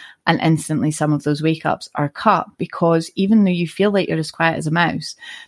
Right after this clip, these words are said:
the slightest change in that baby's environment overnight can be disruptive to their natural sleep pattern. So if you're coming into bed at, say, ten, ten thirty, although you've got it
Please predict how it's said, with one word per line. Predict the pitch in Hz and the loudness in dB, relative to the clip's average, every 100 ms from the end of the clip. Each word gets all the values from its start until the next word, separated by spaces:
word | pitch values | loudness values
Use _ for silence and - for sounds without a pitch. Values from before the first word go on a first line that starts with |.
| - | -8
the | |
slightest | 175 185 196 - 185 | 0 4 2 2 -4
change | - 190 175 | 0 2 2
in | 151 | 0
that | 160 | 0
baby's | 160 160 156 | 0 -2 0
environment | 151 160 165 156 151 | 2 4 2 2 -2
overnight | 151 156 175 156 - _ _ - | -2 0 0 -2 -4 _ _ -10
can | - 160 156 | 0 2 4
be | 151 151 | 2 0
disruptive | 143 - - - 151 | -2 0 -2 -2 -12
to | - | -4
their | 151 156 | 0 2
natural | 156 - - 160 | 2 0 -4 -6
sleep | - 226 | -2 -4
pattern. | 202 208 - 151 151 | 0 0 0 -2 -4
So | - 170 | -2 -4
if | - | 2
you're | 214 220 | 2 2
coming | - 165 160 | 0 0 0
into | 160 151 - | 0 -2 -2
bed | 170 160 156 | 0 2 -2
at, | 147 | -8
say, | - 160 147 - - - - | -4 -2 -2 -4 -16 -20 -4
ten, | 190 165 156 | 2 2 2
ten | 156 151 | 0 0
thirty, | 175 180 - - | 2 0 0 -6
although | 95 165 185 | -4 -2 2
you've | 202 175 160 | 2 0 -2
got | - | 2
it | 120 | 2